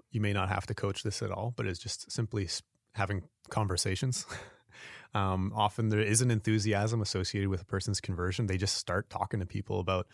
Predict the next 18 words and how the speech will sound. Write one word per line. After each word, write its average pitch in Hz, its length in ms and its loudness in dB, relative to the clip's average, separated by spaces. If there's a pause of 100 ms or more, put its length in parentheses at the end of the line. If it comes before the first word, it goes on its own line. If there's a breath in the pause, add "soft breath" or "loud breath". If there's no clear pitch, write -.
(480 loud breath)
what's 92 240 -2
happened 95 340 0
in 92 80 2
their 92 140 0
life. - 400 -6 (440 loud breath)
Uh, 95 140 2
for 123 160 0
others, 110 560 2
that 104 140 0
may 101 80 2
not 98 200 2
be 101 120 2
as 90 180 0
natural 90 460 0
of 82 80 -2
a 85 60 -8
step. - 440 -2
So 90 460 -2